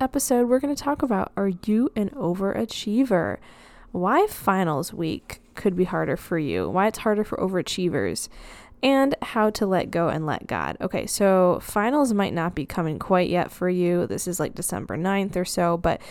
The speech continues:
today, the ninth, is the earliest, um, if, of final schedule that I've found as I was looking through different colleges. So I thought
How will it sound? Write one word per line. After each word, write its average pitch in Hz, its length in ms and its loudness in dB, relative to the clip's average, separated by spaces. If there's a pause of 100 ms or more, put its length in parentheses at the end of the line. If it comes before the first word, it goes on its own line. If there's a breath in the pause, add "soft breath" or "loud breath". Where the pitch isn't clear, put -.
(160 loud breath)
today, 269 320 8
the 247 80 6
ninth, 214 340 2
is 190 140 0
the - 180 -6
earliest, 208 680 6 (340 loud breath)
um, 151 460 0 (160)
if, 202 200 -8
of 185 200 0
final 185 340 2
schedule 165 560 -2
that 180 180 -2
I've 165 200 -2
found 175 680 2
as 180 100 -2
I 170 140 0
was 165 160 -2
looking 190 340 0
through 175 340 -2
different 180 420 -6
colleges. 101 480 -2
So 226 100 -2
I 226 80 0
thought 254 320 2